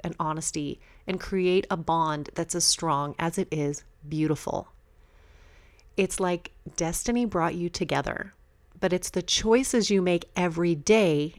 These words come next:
that keep that connection alive and thriving. To really embrace philia, you've got to be all in. It's about putting the other person first and showing up for them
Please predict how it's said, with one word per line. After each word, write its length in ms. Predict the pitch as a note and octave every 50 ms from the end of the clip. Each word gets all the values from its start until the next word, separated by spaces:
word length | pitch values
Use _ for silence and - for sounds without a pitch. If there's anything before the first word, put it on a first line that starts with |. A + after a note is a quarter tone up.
| -
that 340 | - E3 F3 D#3+ - - -
keep 420 | - - - - C4 B3 B3 - - -
that 260 | F3 D#3 D3+ - -
connection 640 | - - F#3+ E3 D#3+ D3+ - - - - - D3+ - -
alive 560 | E3 E3 D#3+ D#3 E3 F3 E3+ D#3+ D3+ D3+ D3+ -
and 180 | - D3 D#3 C#3+
thriving. 600 | - - F#3 F3 F#3+ F#3+ E3+ - - - - - - - - - - _ _ - - _ _ _ - - _ _ _ _ - - - _ - -
To 140 | - - A3
really 460 | G3 F#3 G#3+ A3 A#3+ C4 D#4 E4+ F4+
embrace 520 | D4+ A#3 G3+ - F#3+ F3+ F#3 F#3+ - - - - -
philia, 720 | - - - - G#3 G3 F#3 F3 D#3+ D#3 D3+ D3 D3 - -
you've 380 | E3 D#3+ F3 G3 A#3 A#3 A3
got 260 | - G3+ F3+ F#3 F#3 -
to 120 | - -
be 300 | D#3+ D3+ E3+ D#3+ D#3+ - - -
all 340 | D#3+ D3+ D3+ D3+ D3+ D3 -
in. 380 | - D#3+ D3 C#3+ C3+ C3+ C#3 - - _
It's 180 | - F#3 - -
about 340 | G3+ F3 F3 E3+ - - - _ _ _ _
putting 340 | - - A#3 A3 C4 C#4+ D4+
the 140 | D4+ C#4 -
other 220 | F#3 F#3 F#3+ F3+
person 440 | F3 - - D#3+ D#3+ - - D#3+ D3+ - _
first 480 | - D#3 D#3+ - - - - - - - - - - - - -
and 160 | - F3 E3 C#3+
showing 460 | - - - F3+ E3 F3 F#3+ F3 D#3
up 160 | D#3 - -
for 100 | - G#3+ G#3
them 320 | A3 A3+ A#3 A#3+ C4 C#4